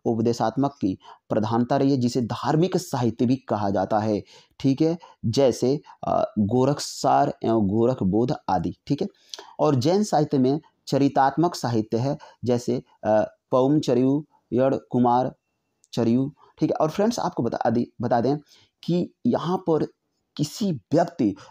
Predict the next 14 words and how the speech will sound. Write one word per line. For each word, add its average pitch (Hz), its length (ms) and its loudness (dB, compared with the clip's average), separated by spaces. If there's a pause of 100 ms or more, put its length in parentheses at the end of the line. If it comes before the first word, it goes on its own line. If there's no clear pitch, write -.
विशेष 113 360 -2
की - 300 -4
चरित्रों 131 500 0
का 98 500 -6
वर्णन 113 320 2
किया 104 220 -4
जाता 95 280 -2
है। 101 220 -2 (340)
ठीक 135 200 -2
है, 123 120 -2 (220)
और 110 160 0
उनके 123 180 0
चरित्रों 123 440 -2
की, 143 300 -4